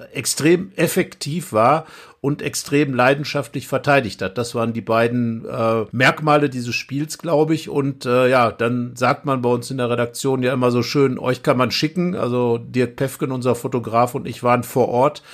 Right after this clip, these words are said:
in Sinsheim, ähm, wo die Hoffenheimer ja ihr Stadion hingebaut haben, gegenüber des Technics-Museums. Und naja, da stehen ja diese beiden Concorde-Flugzeuge, die in den Himmel ragen. Ja, und im Moment, äh, schießt es ja fast schon so ein bisschen in den Himmel, was die Borussen hier treiben.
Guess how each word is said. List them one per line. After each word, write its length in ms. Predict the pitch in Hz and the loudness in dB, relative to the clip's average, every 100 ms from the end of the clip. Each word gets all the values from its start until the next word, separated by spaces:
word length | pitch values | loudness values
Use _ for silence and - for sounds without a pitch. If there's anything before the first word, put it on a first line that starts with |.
| - - - - | -20 -20 -14 -2
in 200 | 143 160 | 0 2
Sinsheim, 800 | 139 165 - 151 139 147 156 185 | 2 2 2 2 4 2 0 -4
ähm, 680 | 147 131 135 139 139 139 143 | 2 4 4 2 -2 -4 -8
wo 200 | 117 123 | -4 -2
die 140 | 123 117 | 0 0
Hoffenheimer 580 | 131 127 135 120 120 | 0 -2 -4 0 0
ja 120 | 117 117 | 2 2
ihr 160 | 139 | 0
Stadion 480 | - - 131 135 127 | -4 2 4 4 2
hingebaut 580 | 127 131 120 123 131 139 | 0 -2 0 2 2 2
haben, 240 | 123 127 | 0 0
gegenüber 440 | 117 113 151 135 127 | -4 -4 0 2 2
des 220 | 117 - | 0 0
Technics-Museums. 1120 | 180 175 160 - 151 143 127 139 143 147 139 | 0 0 -4 -4 -8 -4 -2 2 2 2 -2
Und 360 | 139 139 - 170 | -4 -4 -8 -4
naja, 240 | 185 185 | 2 4
da 100 | 143 | 2
stehen 280 | - 170 170 | 2 0 2
ja 100 | 143 | 0
diese 220 | 131 120 | 0 -4
beiden 400 | 110 120 127 123 | 0 0 -2 -4
Concorde-Flugzeuge, 1160 | 127 117 123 127 127 - 139 - - 135 135 131 | -6 -4 0 0 -2 -6 -6 -6 -2 0 0 -2
die 100 | 123 | -2
in 80 | 123 | 0
den 140 | 120 | 0
Himmel 280 | 120 143 135 | 0 2 2
ragen. 500 | 113 117 120 143 143 | 2 4 4 2 0
Ja, 80 | 127 | 2
und 160 | 113 120 | 2 0
im 80 | |
Moment, 520 | 117 101 113 143 147 - | -2 2 2 0 -4 -2
äh, 440 | 131 143 151 156 | 2 4 4 2
schießt 340 | - 190 190 | 0 -2 -2
es 120 | 190 196 | -4 -4
ja 120 | 180 | -4
fast 300 | - 185 - | -2 -4 -2
schon 220 | 202 190 | -2 0
so 80 | 180 | 0
ein 80 | 165 | 0
bisschen 300 | 180 190 190 | 0 0 0
in 100 | 185 | 2
den 100 | 180 | 4
Himmel, 280 | 202 208 127 | 4 4 2
was 180 | 110 | 2
die 100 | 117 | 0
Borussen 400 | 95 90 92 - | -2 -2 -4 -6
hier 140 | 92 - | -10 -10
treiben. 480 | - - 90 - | -10 -10 -10 -14